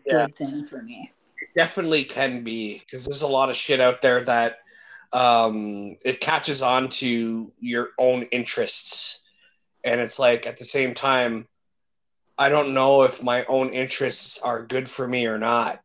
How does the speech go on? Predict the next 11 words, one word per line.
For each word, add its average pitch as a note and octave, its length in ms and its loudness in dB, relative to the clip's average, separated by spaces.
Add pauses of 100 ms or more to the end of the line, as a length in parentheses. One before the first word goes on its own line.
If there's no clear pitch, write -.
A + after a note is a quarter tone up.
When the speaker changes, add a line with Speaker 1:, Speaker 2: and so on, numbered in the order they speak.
Speaker 1:
you C#3 120 -2
know? C3 280 0 (100)
<laughs> - 140 -2 (880)
And C#3+ 160 2
it'll, C#3 520 6
it'll C#3 200 0
show C#3+ 300 2
you C#3 180 2
things C3 320 -4
that B2 260 2
you B2 220 -8